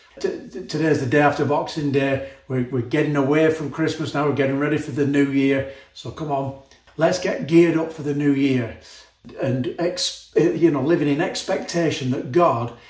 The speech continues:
is gonna meet with us in a supernatural way. I'm gonna use the term God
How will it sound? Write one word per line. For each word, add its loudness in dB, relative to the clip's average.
is 0
gonna 0
meet 0
with -2
us -2
in 0
a -2
supernatural -4
way. -2
I'm -4
gonna 4
use -2
the 0
term 0
God -2